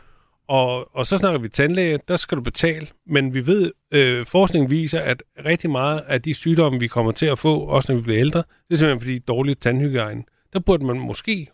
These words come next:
overveje at gå ind og, og supplere der. Men, men jeg, jeg, jeg savner, og det er sådan helt grundlæggende i det her samfund,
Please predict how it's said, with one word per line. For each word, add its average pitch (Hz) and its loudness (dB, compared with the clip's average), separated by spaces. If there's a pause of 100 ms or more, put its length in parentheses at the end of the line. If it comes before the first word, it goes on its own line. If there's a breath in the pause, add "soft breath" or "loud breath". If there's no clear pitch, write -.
overveje 127 2 (600)
at 135 2
gå 131 -4
ind 127 -2
og, 120 -2
og 110 -8
supplere 120 -6
der. 117 -2 (360 soft breath)
Men, 131 -4
men 127 0
jeg, 160 -4 (120)
jeg, 165 -2
jeg 165 0
savner, 175 0
og 143 -2
det 170 6 (100)
er - -2
sådan 160 2
helt 185 0
grundlæggende 165 2
i - -4
det 131 -4
her 127 -2
samfund, 120 -2